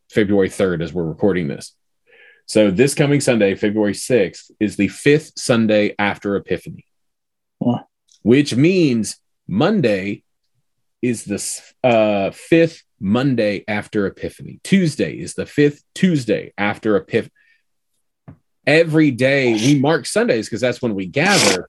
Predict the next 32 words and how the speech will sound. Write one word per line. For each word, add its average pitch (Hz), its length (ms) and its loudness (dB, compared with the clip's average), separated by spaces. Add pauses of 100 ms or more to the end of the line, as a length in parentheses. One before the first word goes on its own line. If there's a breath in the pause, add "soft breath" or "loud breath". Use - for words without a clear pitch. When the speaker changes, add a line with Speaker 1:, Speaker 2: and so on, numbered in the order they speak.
(120)
Speaker 1:
Every 208 320 2
day 117 360 0
is, 92 260 -10
has 107 200 -4
a 90 180 -2 (280)
sacred 135 540 0
context. 160 540 -2
Every 113 260 0
day 104 160 0
has 101 180 -2
a 101 40 0
Speaker 2:
Hmm. 131 60 4
Speaker 1:
liturgical 101 360 -4
context, 104 580 -4 (600)
which 151 260 4
means 165 680 2 (320)
all 220 260 6
the 202 120 0
stuff 196 380 2
you 156 180 2
do 160 340 4
on 139 220 0
Monday, 139 420 -2
the 95 140 -6
fifth - 500 0
Sun-, 139 380 -2
the 117 140 0
fifth 151 280 0
Monday 131 380 0
after 113 400 -2
the 101 140 0
Epiphany, 90 680 -4